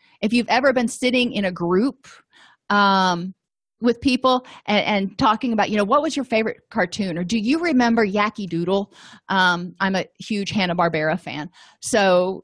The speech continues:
you know, I'll bring up that or Yogi or something. And people are like, "Oh my gosh, yes, I remember those." Um, you know, I'm like, "I have the entire season on D V D," <laughs> but yes,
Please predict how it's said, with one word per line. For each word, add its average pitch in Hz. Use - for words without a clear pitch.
you 226
know, 190
I'll 208
bring 196
up 180
that 185
or 160
Yogi 185
or 175
something. 180
And 185
people 196
are 202
like, 180
"Oh 277
my 262
gosh, 233
yes, 226
I -
remember 208
those." 185
Um, 185
you 196
know, 180
I'm 196
like, 190
"I 220
have 233
the 226
entire 233
season 247
on 226
D 226
V 233
D," 269
<laughs> -
but 311
yes, 320